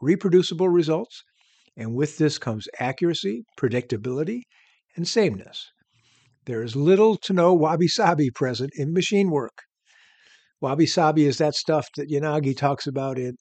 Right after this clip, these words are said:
in his book, The Unknown Craftsman, the beauty of irregularity, the beauty of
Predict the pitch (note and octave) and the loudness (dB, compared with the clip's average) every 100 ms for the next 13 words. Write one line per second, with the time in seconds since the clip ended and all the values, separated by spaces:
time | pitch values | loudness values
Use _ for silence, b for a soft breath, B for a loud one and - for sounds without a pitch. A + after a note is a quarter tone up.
0 | - C3 B2+ A#2 C#3 A#2+ C#3 D3+ C#3 C3+ | -12 -8 -6 -2 -4 -2 -6 -6 -6 -6
1 | B2+ B2 B2 - D3+ C#3 - F#2 G2 A#2+ | -6 -6 -6 -2 -2 -2 -6 -14 -14 -10
2 | C3+ D#3+ D#3 D3+ C#3+ C3 - - C#3 C3+ | 0 2 4 2 0 -4 -12 -12 -6 -4
3 | B2 B2 B2 A2 F#3 - _ b b b | -4 -4 -6 -8 -12 -16 _ b b b
4 | b A2 A2+ D3 D#3 D3+ C#3+ A#2+ | b -12 0 4 6 6 4 0